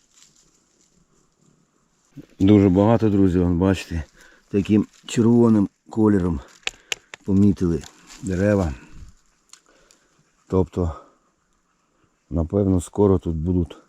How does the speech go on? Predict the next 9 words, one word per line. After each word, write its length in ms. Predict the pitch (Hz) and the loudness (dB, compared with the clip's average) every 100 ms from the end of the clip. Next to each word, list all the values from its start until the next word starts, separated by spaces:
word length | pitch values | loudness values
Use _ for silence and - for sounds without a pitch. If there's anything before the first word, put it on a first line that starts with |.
| _ | _
рубати 480 | 85 85 90 78 82 | -2 2 0 0 0
ліс. 280 | 82 78 - | 0 -2 -6
Така 300 | 78 - 85 | -10 -4 0
гарна 340 | 87 82 82 | 0 2 0
грибниця 500 | 80 80 92 85 82 | -2 0 0 -2 -6
тут. 160 | - 76 - _ _ _ _ _ _ _ _ _ _ _ _ _ | -12 -14 -18 _ _ _ _ _ _ _ _ _ _ _ _ _
Але, 300 | - 87 92 | -4 0 2
на 160 | 92 90 | 2 2
жаль, 300 | 90 95 104 | 2 2 0